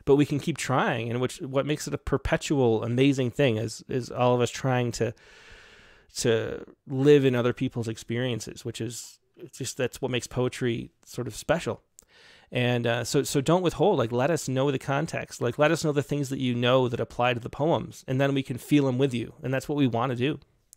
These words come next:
So, uh, so don't withhold, is just the main takeaway from this.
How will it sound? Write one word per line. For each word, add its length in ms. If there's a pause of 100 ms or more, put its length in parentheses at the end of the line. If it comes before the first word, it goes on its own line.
So, 400
uh, 160 (840)
so 120
don't 240
withhold, 560 (260)
is 100
just 220
the 80
main 300
takeaway 420
from 220
this. 340